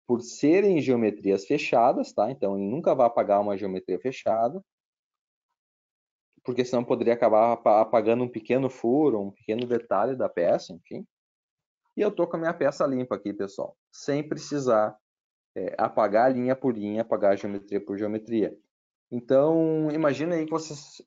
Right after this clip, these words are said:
é, receberam uma demanda de produção e veio tudo em P D F ou veio um D X F com um detalhamento, igual a gente tinha aqui no início, tá? A gente poderia abrir todas essas peças no modo de desenho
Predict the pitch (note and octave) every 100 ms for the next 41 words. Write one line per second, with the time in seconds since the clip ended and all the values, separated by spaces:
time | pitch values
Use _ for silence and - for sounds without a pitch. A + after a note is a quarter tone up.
0 | - A#2 A#2+ B2 B2+ A2 A#2+ C#3 C3 B2
1 | A2+ B2 C3 - A#2+ A2+ - A2+ C3 A#2
2 | A#2 - A#2 A#2+ C#3 A#2+ G2+ G#2+ C3 B2+
3 | - G#2 G2 G#2 B2+ C3+ B2 - A#2 A2
4 | G#2+ A#2 - A#2+ B2 A2+ A2+ A#2+ B2 A#2+
5 | G2 - F2+ G2 G2+ - G#2 G#2+ - -
6 | G#2+ G#2 G#2 A2 A#2 E2+ - _ - -
7 | _ _ - _ _ _ _ B2 A#2 A#2
8 | A#2 C3 B2+ - - A2+ D#3 F3 G3 A#3
9 | - C3+ A2+ A2 G#2+ G#2+ F#2+ F2 F2+ -
10 | G2 A#2+ G#2+ F#2+ C#3